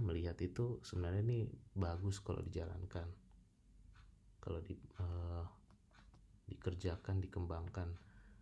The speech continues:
Tapi sayang waktu itu karena berubah Kapolri ya,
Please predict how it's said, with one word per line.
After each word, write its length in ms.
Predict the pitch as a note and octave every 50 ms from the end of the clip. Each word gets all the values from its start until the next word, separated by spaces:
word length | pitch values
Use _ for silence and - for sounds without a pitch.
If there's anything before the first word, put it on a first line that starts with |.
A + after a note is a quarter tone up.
| - - - - - - - - - -
Tapi 180 | - - - F2
sayang 520 | - F2 F2 E2+ F2 G2 G#2+ G#2+ G#2 F#2
waktu 240 | E2+ - A2 G#2 -
itu 240 | - G2 F#2+ F#2+ F#2+
karena 280 | - - F2+ F2+ F2 F2
berubah 600 | F2 F2 E2+ E2+ F2 F2+ F2 E2+ - - - - -
Kapolri 640 | - - - - F2+ E2+ E2+ F#2 G#2 G#2+ G2+ F2+ F2
ya, 80 | -